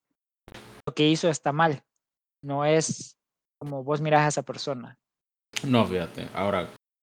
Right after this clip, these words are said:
Speaker 2: creo que no. Ahora, lo que sí es sentido a veces, que yo creo que no se debe confundir, ¿va? Es como cierto fanatismo, donde,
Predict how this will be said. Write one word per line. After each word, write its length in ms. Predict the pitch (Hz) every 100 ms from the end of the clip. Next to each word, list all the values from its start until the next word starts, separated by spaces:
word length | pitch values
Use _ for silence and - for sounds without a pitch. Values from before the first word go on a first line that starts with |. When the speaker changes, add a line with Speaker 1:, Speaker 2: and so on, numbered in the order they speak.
| -
Speaker 2:
creo 160 | 120 117
que 80 | 113
no. 260 | 107 92 - - -
Ahora, 200 | 101 101
lo 140 | 95 90
que 140 | 95
sí 320 | - 123 139
es 220 | 143 139 135
sentido 760 | - - 107 98 135 131 120
a 40 | 120
veces, 480 | 131 127 120 117 - - - - - _ _ _ _ - 95 - - - -
que 100 | 98
yo 80 | 95
creo 180 | 117
que 80 | 117
no 120 | 117 117
se 100 | 117
debe 160 | 117
confundir, 480 | 117 104 95 113 123
¿va? 120 | 107 135 - - - - -
Es 100 | 107
como 300 | 117 113 101
cierto 320 | - 113 113
fanatismo, 720 | 120 98 87 - 123 104 87 - - _ _ _ _ - - -
donde, 380 | 110 101 95 92